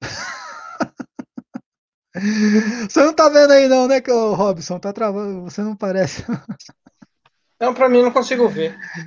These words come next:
Speaker 1: É, desculpa. Deixa eu ver se eu volto aqui. <laughs> Ai,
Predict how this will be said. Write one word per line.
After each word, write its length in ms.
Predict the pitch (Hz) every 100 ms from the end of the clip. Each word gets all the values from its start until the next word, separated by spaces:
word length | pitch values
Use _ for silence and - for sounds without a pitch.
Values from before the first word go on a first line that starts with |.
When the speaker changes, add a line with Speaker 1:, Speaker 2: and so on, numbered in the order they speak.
| 170 _
Speaker 1:
É, 220 | 185 190 -
desculpa. 400 | 214 - - - 294 - 220 - - - 214
Deixa 140 | - 247
eu 80 |
ver 100 | 247
se 80 | 233
eu 100 | 247
volto 360 | 202 208 202 185
aqui. 260 | 240 190
<laughs> 1400 | 143 - - 190 - - _ - 175 202 226 202 196 185 -
Ai, 800 | - 208 - 220 226 220 202